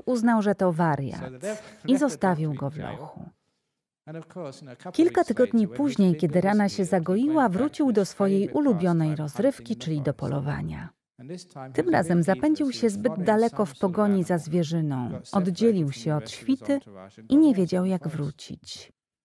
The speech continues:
Speaker 2: Lost in the
Speaker 1: Błąkał
Speaker 2: forest,
Speaker 1: się po
Speaker 2: wandering
Speaker 1: lesie,
Speaker 2: around, he actually got
Speaker 1: aż
Speaker 2: captured
Speaker 1: został
Speaker 2: by these
Speaker 1: złapany przez
Speaker 2: forest
Speaker 1: ludzi,
Speaker 2: people, these
Speaker 1: którzy tam
Speaker 2: indigenous people.
Speaker 1: mieszkali.
Speaker 2: And they were sort of totally
Speaker 1: Nie
Speaker 2: sort of
Speaker 1: wiedzieli,
Speaker 2: beyond
Speaker 1: że
Speaker 2: his
Speaker 1: jest
Speaker 2: control. They
Speaker 1: królem.
Speaker 2: didn't know he was a
Speaker 1: Złapali
Speaker 2: king.
Speaker 1: go
Speaker 2: They just
Speaker 1: od tak.
Speaker 2: captured him.
Speaker 1: To było
Speaker 2: And they
Speaker 1: podczas
Speaker 2: happened to be one of
Speaker 1: jakiegoś
Speaker 2: their
Speaker 1: ich
Speaker 2: holidays.
Speaker 1: święta.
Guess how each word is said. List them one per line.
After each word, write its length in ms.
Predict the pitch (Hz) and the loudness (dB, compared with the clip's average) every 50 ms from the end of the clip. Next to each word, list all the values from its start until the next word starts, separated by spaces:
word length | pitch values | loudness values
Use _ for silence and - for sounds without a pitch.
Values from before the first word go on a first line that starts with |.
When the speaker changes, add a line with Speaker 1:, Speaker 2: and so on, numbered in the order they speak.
| _ _ _ _ | _ _ _ _
Speaker 2:
Lost 340 | - 143 170 190 180 - - | -18 -14 -12 -12 -12 -8 -4
in 60 | 151 | -2
the 40 | 147 | 2
Speaker 1:
Błąkał 380 | 202 214 214 214 208 220 214 190 | 4 6 6 6 4 4 2 0
Speaker 2:
forest, 160 | 170 - - | 0 0 -4
Speaker 1:
się 60 | 180 | -4
po 80 | 160 156 170 | -4 -2 0
Speaker 2:
wandering 240 | 160 160 151 147 139 | 0 2 0 0 -2
Speaker 1:
lesie, 180 | - - - 156 | -4 -6 -6 -4
Speaker 2:
around, 140 | 165 190 131 | -4 -4 -6
he 120 | 120 123 | -10 -16
actually 220 | 117 - - 120 117 | -16 -18 -20 -20 -18
got 160 | - 127 - | -18 -8 -2
Speaker 1:
aż 120 | - 196 175 | -2 0 0
Speaker 2:
captured 140 | 165 156 - | 0 0 0
Speaker 1:
został 320 | 285 294 - - 359 320 | 0 0 0 2 2 2
Speaker 2:
by 60 | 269 | 2
these 60 | 208 185 | 2 2
Speaker 1:
złapany 380 | 202 208 202 - 269 277 269 240 | 2 2 2 2 2 4 2 2
przez 260 | - - - 196 160 | 0 0 -2 -2 0
Speaker 2:
forest 60 | 160 170 214 | 0 -2 -2
Speaker 1:
ludzi, 200 | 269 262 - 285 | -2 -4 -4 -6
Speaker 2:
people, 0 | |
these 100 | - - | -8 -8
Speaker 1:
którzy 200 | - 240 226 233 226 | -6 -4 -2 -2 0
tam 160 | - 214 208 | 0 0 2
Speaker 2:
indigenous 280 | 208 208 208 208 202 | 4 4 2 2 0
people. 180 | - - - 170 | -4 -6 -8 -6
Speaker 1:
mieszkali. 360 | 165 170 - - - - _ _ _ _ _ _ _ _ _ _ _ _ _ _ _ _ _ _ | -6 -6 -8 -10 -12 -14 _ _ _ _ _ _ _ _ _ _ _ _ _ _ _ _ _ _
Speaker 2:
And 60 | 139 143 | -18 -16
they 60 | 156 | -14
were 100 | 151 147 | -14 -14
sort 180 | - - 139 135 | -14 -16 -18 -18
of 80 | 135 _ - | -20 _ -20
totally 140 | - 202 214 208 _ - | -16 -16 -16 -6 _ 4
Speaker 1:
Nie 80 | 202 202 | 6 6
Speaker 2:
sort 60 | 214 | 6
of 60 | 196 | 6
Speaker 1:
wiedzieli, 300 | 214 214 - 269 269 214 | 4 2 2 2 0 2
Speaker 2:
beyond 160 | 165 143 139 | 2 0 -2
Speaker 1:
że 60 | 151 | -2
Speaker 2:
his 80 | 147 143 | -4 -6
Speaker 1:
jest 220 | 131 135 - - | -6 -8 -10 -14
Speaker 2:
control. 340 | - - - - 127 - - | -16 -10 -8 -6 -6 -6 -6
They 0 | 107 - - | -8 -10 -12
Speaker 1:
królem. 40 | |
Speaker 2:
didn't 120 | - - 113 | -12 -12 -14
know 120 | 110 - 104 | -14 -16 -18
he 100 | 104 - | -18 -18
was 80 | - - | -12 -2
a 20 | |
Speaker 1:
Złapali 400 | - 339 359 330 - 247 220 196 190 | 2 2 2 2 2 2 0 2 2
Speaker 2:
king. 100 | 165 160 | 0 0
Speaker 1:
go 80 | 160 | 0
Speaker 2:
They 80 | - - 165 | -2 -2 -4
just 60 | - | -10
Speaker 1:
od 120 | - - - | -10 -12 -12
tak. 100 | 147 - | -10 -10
Speaker 2:
captured 300 | - - 127 - - - | -10 -12 -18 -18 -18 -18
him. 140 | 101 98 104 | -20 -20 -4
Speaker 1:
To 120 | - 269 277 | 0 0 2
było 200 | 269 311 294 294 | 2 4 4 4
Speaker 2:
And 80 | 262 - | 4 4
they 20 | |
Speaker 1:
podczas 400 | - 247 247 - - - 233 208 | 2 -2 -2 -2 -2 -2 -2 0
Speaker 2:
happened 0 | |
to 60 | - | 0
be 60 | - 220 | 2 0
one 80 | 202 - | 0 2
of 60 | - | 0
Speaker 1:
jakiegoś 260 | 214 180 196 180 143 | 0 2 2 0 0
Speaker 2:
their 120 | 131 143 - | -2 -6 -8
Speaker 1:
ich 100 | 139 - | -8 -8
Speaker 2:
holidays. 160 | - - - | -10 -14 -10
Speaker 1:
święta. 580 | - - 143 135 127 120 107 113 - 135 - 165 | -6 -6 -4 -4 -4 -6 -8 -10 -12 -14 -14 -14